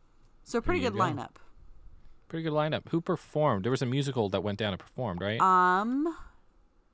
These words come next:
Speaker 2: it
Speaker 1: performances
Speaker 2: was Hadestown.
Speaker 1: from Ben Platt, Ariana DeBose, and Missy Elliott is what the headline says.
Speaker 2: I think Hadestown went and performed at the White House for something.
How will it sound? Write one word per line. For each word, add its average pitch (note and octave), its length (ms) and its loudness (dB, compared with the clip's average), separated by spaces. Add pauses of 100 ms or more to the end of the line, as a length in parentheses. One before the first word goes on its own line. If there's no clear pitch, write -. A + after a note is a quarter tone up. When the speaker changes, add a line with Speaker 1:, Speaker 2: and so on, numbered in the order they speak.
(400)
Speaker 2:
it - 100 -20
Speaker 1:
performances A#3+ 580 2
Speaker 2:
was G3+ 140 0
Hadestown. G3+ 300 -2 (340)
Speaker 1:
from F#3 200 -8
Ben G#3 240 -4
Platt, F#3+ 420 0 (280)
Ariana F3+ 440 4
DeBose, E3 600 -6 (160)
and D#3+ 400 -6
Missy D#3+ 320 -8
Elliott D3 500 -8 (1600)
is E3+ 120 -10
what D#3 120 -6
the - 60 -8
headline D3 680 -4
says. - 720 -8 (1500)
Speaker 2:
I A#2 80 -6
think G3+ 160 -4
Hadestown B2+ 540 2
went G2 120 -2
and E2 80 -12
performed G2+ 340 -6
at E2+ 100 -6
the E2+ 60 -6
White E2+ 340 -6
House - 220 -12
for - 140 -12
something. - 560 -10